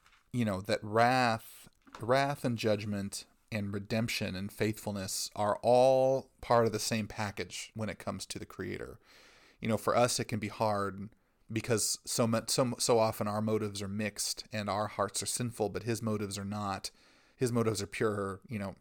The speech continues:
his motives are good, his heart is good. And so, you know, God is wrathful because he is faithful to his covenant. He is wrathful because he is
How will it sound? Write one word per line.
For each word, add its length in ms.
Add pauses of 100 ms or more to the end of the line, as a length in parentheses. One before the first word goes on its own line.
his 160
motives 360
are 80
good, 480
his 160
heart 220
is 140
good. 420 (840)
And 180
so, 720
you 80
know, 120
God 280
is 140
wrathful 720
because 680
he 160
is 180
faithful 440
to 180
his 120
covenant. 600 (500)
He 160
is 100
wrathful 540
because 440
he 160
is 320